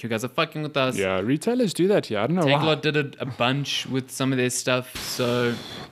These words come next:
Speaker 1: I mean, like you said, you had a spreadsheet.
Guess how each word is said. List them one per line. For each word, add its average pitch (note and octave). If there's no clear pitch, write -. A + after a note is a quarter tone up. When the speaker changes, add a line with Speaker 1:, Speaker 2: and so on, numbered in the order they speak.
Speaker 1:
I C3+
mean, C#3+
like C#3+
you C#3+
said, C3
you C3
had C3
a A#2
spreadsheet. A#2